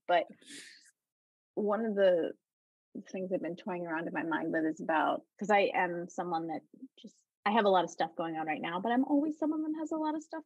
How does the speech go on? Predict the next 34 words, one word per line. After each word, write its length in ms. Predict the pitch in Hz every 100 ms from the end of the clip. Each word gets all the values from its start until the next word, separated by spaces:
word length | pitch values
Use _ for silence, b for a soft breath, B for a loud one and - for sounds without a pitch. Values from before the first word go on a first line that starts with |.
| -
going 180 | 330 330
on. 320 | 339 359 370
Like, 220 | 285 226 220
I'm 160 | 208 196
always 380 | 196 220 233
doing 360 | - 262 269 269
a 80 | 269
lot 320 | 240 240 247 254
of 80 | -
things, 640 | 294 294 311 349 349 _ _ _ _ _ _ _ 233
and 480 | 220 202 202 196 - - _ _
I'm 120 | 220 214
wondering 340 | 214 226 220
what 180 | 233 - _ _ _ _ -
limiting 320 | 240 240 247
beliefs 320 | 226 220 254 359
I've 180 | 370 -
created 360 | 262 220 208 185
around 480 | - 214 - 254 254 _ _ _ -
those 200 | 226 -
systems 440 | 202 - - 233
in 100 | 220 233
my 120 | -
life. 280 | - - - _ 110
Like, 360 | - - - _ _ -
how 280 | - 220
can 220 | 220 269 220
I 180 | 208
shift 380 | 202 - 214 -
my 140 | 196 190
experience 680 | 185 - 196 196 214 240 262
of 120 | 247
my 160 | 269 262
life 300 | 269 285